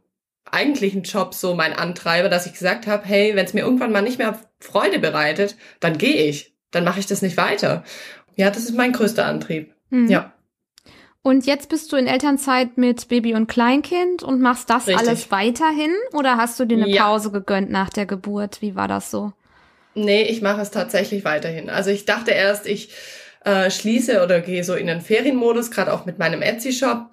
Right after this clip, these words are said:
Speaker 1: Hab das aber dann weiterlaufen lassen, hat auch funktioniert. Manchmal musste dann mein Mann ein-, einspringen, ähm, und babysitten,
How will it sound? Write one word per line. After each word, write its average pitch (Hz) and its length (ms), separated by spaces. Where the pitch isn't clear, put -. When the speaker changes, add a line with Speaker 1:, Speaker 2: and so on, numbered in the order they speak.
Speaker 1:
Hab 190 200
das 185 140
aber 175 200
dann 160 360
weiterlaufen 220 640
lassen, 208 320
hat 190 160
auch 175 120
funktioniert. 233 760
Manchmal 196 300
musste 202 260
dann 190 180
mein 175 180
Mann 202 180
ein-, 226 380
einspringen, 220 800
ähm, 185 380
und 202 360
babysitten, 226 800